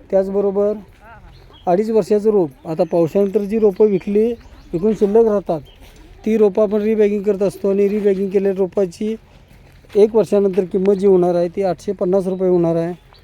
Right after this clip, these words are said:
त्यानंतर तिची, तिची बॅग असणार ती साठ किलोची असणार आहे.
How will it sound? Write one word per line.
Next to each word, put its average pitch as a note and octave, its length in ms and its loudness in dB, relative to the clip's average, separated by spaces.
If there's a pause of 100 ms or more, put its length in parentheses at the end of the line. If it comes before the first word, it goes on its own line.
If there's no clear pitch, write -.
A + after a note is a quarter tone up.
(320)
त्यानंतर G3+ 600 2
तिची, G#3 200 -8
तिची F3 400 -8
बॅग G3 240 2
असणार F#3+ 300 -2
ती G#3+ 80 -6
साठ G#3 280 0
किलोची G3 260 -2
असणार E3+ 280 -2
आहे. E3+ 200 -2